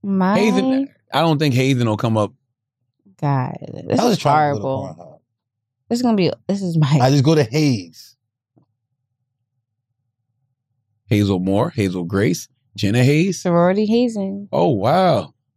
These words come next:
Speaker 3: And lesbian sorority hazing.
Speaker 2: Wow.
Speaker 3: Like, this girl's eating each other out and making them do
Speaker 1: But these are all
Speaker 3: nasty shit.
Speaker 1: actor, like, they're
Speaker 2: Is that real?
Speaker 1: acting.
Speaker 3: How do you
Speaker 1: Okay,
Speaker 3: act having sex?
Speaker 1: they're acting it.
Speaker 3: How do you act having sex?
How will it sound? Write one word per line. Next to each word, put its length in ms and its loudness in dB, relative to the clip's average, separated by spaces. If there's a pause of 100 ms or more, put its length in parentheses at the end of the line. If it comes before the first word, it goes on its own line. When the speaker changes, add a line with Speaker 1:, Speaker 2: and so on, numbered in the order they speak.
(380)
Speaker 3:
And 220 -4
lesbian 460 2
sorority 420 0
hazing. 240 4
Speaker 2:
Wow. 1300 2
Speaker 3:
Like, 80 -2
this 160 2
girl's 420 0
eating 220 -2
each 140 -2
other 180 2
out 100 0
and 80 2
making 200 0
them 120 0
do 80 2
Speaker 1:
But 60 2
these 100 0
are 80 0
all 200 4
Speaker 3:
nasty 100 -2
shit. 80 -4 (400)
Speaker 1:
actor, 120 -4
like, 160 0
they're 140 0
Speaker 2:
Is 60 0
that 180 2
real? 320 2
Speaker 1:
acting. 240 0
Speaker 3:
How 160 2
do 80 4
you 100 4
Speaker 1:
Okay, 60 0
Speaker 3:
act 160 0
having 280 2
sex? 200 0
Speaker 1:
they're 140 4
acting 560 0
it. 360 -6
Speaker 3:
How 120 0
do 80 2
you 100 0
act 220 -4
having 240 -2
sex? 420 -6